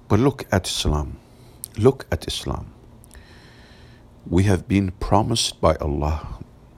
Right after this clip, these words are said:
glorified be He, that every hardship that we face is a means of purification for us. Did you get cut by a knife? It is a means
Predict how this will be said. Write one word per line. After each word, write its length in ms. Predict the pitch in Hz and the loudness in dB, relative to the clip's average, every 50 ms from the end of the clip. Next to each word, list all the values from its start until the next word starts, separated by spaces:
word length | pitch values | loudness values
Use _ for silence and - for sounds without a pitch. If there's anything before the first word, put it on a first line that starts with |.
| - - - - - | -20 -20 -20 -12 -4
glorified 800 | 80 82 85 85 78 73 - - - 69 67 69 69 - - | 0 4 4 4 2 0 -2 -2 0 0 0 0 -2 -6 -6
be 100 | - 73 | -4 -4
He, 340 | 76 73 76 80 76 67 - - - - - - - - | -4 -4 -4 -4 -4 -4 -4 -8 -14 -20 -20 -20 -10 -4
that 240 | - 82 73 - - - - | -2 -2 -2 -4 -6 -2 0
every 640 | 107 107 101 95 90 85 82 78 73 - - - 73 | 2 2 2 0 -4 -4 -4 -6 -6 -6 -4 -4 -4
hardship 680 | 76 - - - 76 62 - - - - - - - - - - - - - - | -4 -4 -2 -2 0 0 -2 -4 -8 -8 -8 -8 -10 -12 -20 -20 -20 -20 -10 -6
that 200 | - - - - | -4 -4 -4 -2
we 100 | - 78 | -4 -4
face 540 | 78 - - 80 82 87 87 - - - - - - - - | -4 -2 0 0 0 0 0 -4 -6 -8 -10 -14 -12 -4 -2
is 180 | 80 71 67 65 | -2 -2 -2 -4
a 80 | 64 | -4
means 500 | 64 64 71 78 78 76 82 80 73 - - | -4 -4 -2 -2 -2 -2 -2 -4 -6 -6 -4
of 240 | - 76 69 - - | -2 -2 -2 -4 -6
purification 840 | - 80 80 73 69 - - 67 - - 69 71 65 - - 76 76 | -4 -2 -2 -2 -2 -4 -8 -8 -6 -4 -4 -4 -4 -4 -6 -8 -8
for 240 | - - - - - | -6 -6 -6 -6 -6
us. 400 | - - - - - - - - - - - - - - - - - - - - - - - - - - - - - - - - - - - - - - - - - - - - - - - | -8 -10 -10 -8 -10 -10 -12 -16 -20 -20 -20 -20 -20 -20 -20 -20 -20 -20 -20 -20 -20 -20 -20 -20 -20 -20 -20 -20 -20 -20 -20 -20 -20 -20 -20 -20 -20 -20 -20 -20 -20 -20 -20 -20 -16 -10 -4
Did 180 | 107 101 98 107 | -4 -2 0 0
you 80 | 107 | 0
get 280 | 98 - 107 95 - - - - - - | 0 2 0 0 -2 -4 -20 -10 -4 -2
cut 580 | - - - 80 - - - - - - - - - - - - - - 113 | 0 2 2 0 0 0 -6 -10 -10 -10 -12 -16 -16 -14 -16 -16 -16 -8 -2
by 180 | 101 76 73 69 | 0 0 0 0
a 80 | 65 | -2
knife? 520 | 65 65 67 73 90 101 - - - - - - - - - - - - - - - - - - - - - - - | -4 -4 -2 -2 -2 -4 -4 -8 -16 -16 -18 -20 -20 -20 -20 -20 -20 -20 -20 -20 -20 -20 -20 -20 -20 -20 -16 -6 -2
It 200 | 90 85 - - | -2 -2 -2 -2
is 140 | 80 76 - | -4 -4 -4
a 80 | 67 67 | -4 -4
means 600 | 69 76 78 82 87 87 85 85 87 85 - | -2 -2 -2 0 0 -2 -2 -4 -4 -6 -8